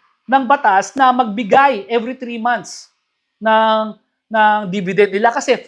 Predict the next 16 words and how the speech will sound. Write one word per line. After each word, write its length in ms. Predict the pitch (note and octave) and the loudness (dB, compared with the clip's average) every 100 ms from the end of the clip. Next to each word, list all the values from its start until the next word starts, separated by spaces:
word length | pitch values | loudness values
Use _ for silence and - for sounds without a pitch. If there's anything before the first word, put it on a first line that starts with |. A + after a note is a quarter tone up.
| _ | _
ninety 400 | G#3 D4 E4 E4+ | -4 -4 -2 -6
percent 560 | E4 D#4+ D#4 A#3+ G#3 - _ _ _ | -4 -4 -2 -2 -4 -10 _ _ _
ng 240 | A3 B3 | -4 -4
kita 480 | B3+ D4+ D#4 C4+ A#3+ - _ | -4 -6 2 4 4 2 _
ng 480 | G#3+ A#3+ A#3+ A#3+ A#3 A#3 A#3 A#3+ A#3 A3 _ _ | -8 -4 -2 -2 -6 -12 -18 -18 -18 -20 _ _
reits 480 | G#3+ A#3+ A#3 - - - | -4 -4 -6 -14 -14 -8
pinamimigay 640 | A#3 A3+ A3+ G#3 G#3+ G3+ | -4 -4 -2 2 2 2
sa 160 | D#3+ F#3 | -2 -6
dividend. 560 | E3 E3 D3 D#3 C#3 - _ _ | -6 -8 -8 -6 -8 -12 _ _
So 160 | - E4 - _ | -10 -10 -12 _
dito, 240 | E4+ F#4 D4+ C#4+ | 0 4 4 4
para 160 | D#4+ | 4
kami 240 | C#4+ D4+ D4+ | 2 -2 -2
paupahan 800 | D4+ D4 A#3+ A#3+ E3+ F3+ F#3 C3+ _ _ | 0 -2 0 -2 0 -2 -2 -14 _ _
na 80 | F#3+ | -2
bahay. 560 | F3+ D#3 C3+ D#3+ C3+ | 0 0 0 -4 -4